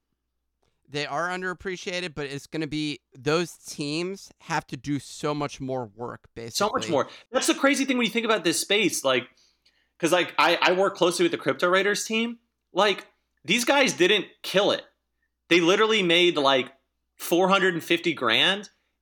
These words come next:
Speaker 2: and they put two hundred K of that into the liquidity pools to, like, seed the tokens. Like,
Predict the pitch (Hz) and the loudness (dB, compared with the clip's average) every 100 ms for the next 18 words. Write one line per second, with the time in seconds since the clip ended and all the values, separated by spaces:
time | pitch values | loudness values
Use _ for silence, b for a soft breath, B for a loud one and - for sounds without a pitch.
0 | - 156 180 175 165 - 190 - - 214 | 0 2 4 2 0 -2 -2 -2 -4 -2
1 | 185 190 175 - 170 175 143 127 120 113 | 0 2 0 2 2 4 4 4 4 2
2 | - 151 160 165 170 143 123 113 - 202 | -2 -2 0 2 0 0 -2 -2 0 0
3 | 139 120 113 101 95 92 - _ _ - | -2 -4 -2 -2 -2 -6 -14 _ _ 2
4 | 151 131 - - 180 147 143 143 170 113 | 2 2 0 0 0 0 0 2 2 0
5 | - - - _ 139 131 131 | -6 -10 -20 _ 2 2 2